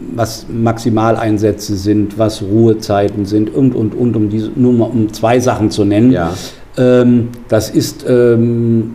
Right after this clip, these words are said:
Speaker 1: aus meiner Sicht jetzt im ersten Zug mal für uns als Spielbank gar nicht so interessant. Wir wissen sehr wohl,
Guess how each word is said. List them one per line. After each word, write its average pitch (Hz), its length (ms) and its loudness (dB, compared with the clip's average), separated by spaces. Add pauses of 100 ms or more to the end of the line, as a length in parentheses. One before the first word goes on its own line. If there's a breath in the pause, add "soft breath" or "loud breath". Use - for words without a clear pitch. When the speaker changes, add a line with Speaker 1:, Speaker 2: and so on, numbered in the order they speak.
Speaker 1:
aus 113 220 -2
meiner 131 320 2
Sicht - 300 -2
jetzt 127 180 2
im 123 80 -2
ersten 127 400 -2
Zug 127 240 0
mal 120 240 4
für 113 160 0
uns 127 240 2
als 113 180 -2
Spielbank 120 420 2
gar 117 120 4
nicht 117 160 2
so 117 100 0
interessant. 113 580 0
Wir 101 140 2
wissen 123 300 2
sehr 110 240 2
wohl, 131 300 4